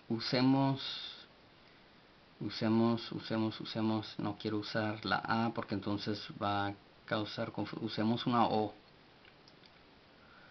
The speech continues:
Amet. Oh, disculpen, casi lo escribo en, en amárico otra vez. O, o A,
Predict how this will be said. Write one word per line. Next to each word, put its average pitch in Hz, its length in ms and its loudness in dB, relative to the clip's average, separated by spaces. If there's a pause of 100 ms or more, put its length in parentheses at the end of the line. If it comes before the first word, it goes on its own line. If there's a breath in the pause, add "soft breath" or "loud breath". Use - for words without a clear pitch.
(1700 loud breath)
Amet. 113 1300 6 (1040)
Oh, 101 160 2
disculpen, 101 440 -4
casi 104 220 -2
lo 104 80 0
escribo 98 340 -2
en, 98 200 0 (420)
en 104 120 -2
amárico 98 420 0
otra - 180 -4
vez. - 200 -10 (120)
O, 120 260 4 (920 loud breath)
o - 180 -4
A, 107 340 6